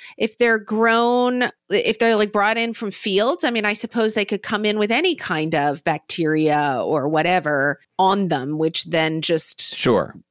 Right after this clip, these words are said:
Speaker 1: grows like wildfire grows in wet and moist conditions. I mean,
Speaker 2: Okay.
Speaker 1: warm and moist conditions.
Speaker 2: So, so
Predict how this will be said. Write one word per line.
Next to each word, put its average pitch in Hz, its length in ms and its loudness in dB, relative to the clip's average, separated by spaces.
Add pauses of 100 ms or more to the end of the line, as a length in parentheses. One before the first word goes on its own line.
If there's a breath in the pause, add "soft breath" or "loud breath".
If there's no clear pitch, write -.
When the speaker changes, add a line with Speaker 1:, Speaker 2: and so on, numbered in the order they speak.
(100)
Speaker 1:
grows 190 460 2
like 180 180 0 (880)
wildfire 135 800 -4
grows 165 720 0 (400 loud breath)
in 196 240 0
wet 180 260 2
and 196 160 -2
moist 170 300 0
conditions. 240 840 -2 (120)
I 214 60 -4
mean, 196 80 0
Speaker 2:
Okay. 160 280 0
Speaker 1:
warm 320 220 2
and 208 120 0
moist 151 280 -4
conditions. - 640 -6
Speaker 2:
So, 131 320 2
so 131 320 0